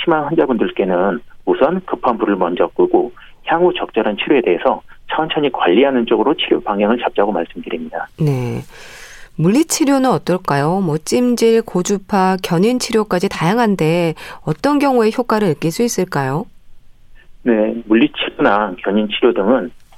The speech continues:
Speaker 1: 추간판 탈출 중에서 어느 정도 효과가 입증된 보존적 치료 중에 하나입니다. 특히 견인치료는 압박된 추간판을 늘려주는 효과가 있-,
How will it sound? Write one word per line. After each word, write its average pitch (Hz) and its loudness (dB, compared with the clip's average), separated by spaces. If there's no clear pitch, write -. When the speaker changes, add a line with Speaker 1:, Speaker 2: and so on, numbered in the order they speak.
Speaker 1:
추간판 180 -2
탈출 175 0
중에서 117 2
어느 117 2
정도 113 2
효과가 143 -2
입증된 151 2
보존적 104 2
치료 - 0
중에 98 -2
하나입니다. 101 -2
특히 151 2
견인치료는 101 0
압박된 123 0
추간판을 123 0
늘려주는 104 2
효과가 117 0
있-, - -6